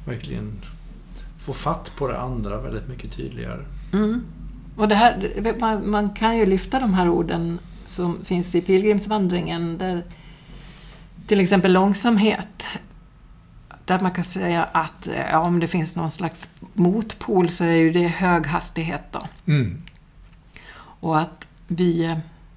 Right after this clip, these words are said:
Speaker 2: vi på ett nat-, att det, det är inte så konstigt att vi tycker hastighet, hög hastighet är bra, snabbhet är bra, eh, därför att det har varit en överlevnadsfaktor att kunna jaga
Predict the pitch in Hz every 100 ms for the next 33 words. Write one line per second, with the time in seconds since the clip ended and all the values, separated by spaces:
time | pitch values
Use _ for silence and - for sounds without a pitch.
0 | - - - - - _ _ - - -
1 | - - 185 175 180 175 180 180 - -
2 | - - - 180 190 196 190 220 196 175
3 | 190 185 175 165 185 190 165 160 - 180
4 | - 202 202 208 185 180 180 165 165 -
5 | 165 175 175 175 156 160 - 170 165 160
6 | 175 180 165 160 147 147 - - - -
7 | - 143 135 156 165 - 156 139 - 156
8 | 165 147 143 147 147 147 147 156 156 147
9 | 151 175 - - - - - 165 180 -
10 | 156 - - 143 - 165 170 160 151 147
11 | 156 151